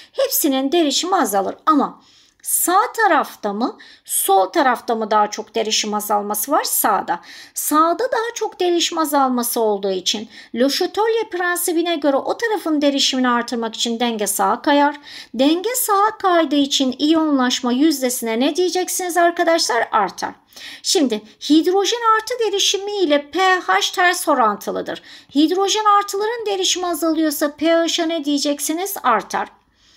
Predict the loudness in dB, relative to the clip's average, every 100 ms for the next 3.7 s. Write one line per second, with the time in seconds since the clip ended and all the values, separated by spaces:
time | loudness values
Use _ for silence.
0 | -20 -20 -20 -20 _ _ -2 0 2 0
1 | 0 -2 -6 _ _ 0 4 4 4 6
2 | 4 4 -2 -4 -6 -10 _ -2 4 4
3 | 4 2 2 2 -2 -4 -2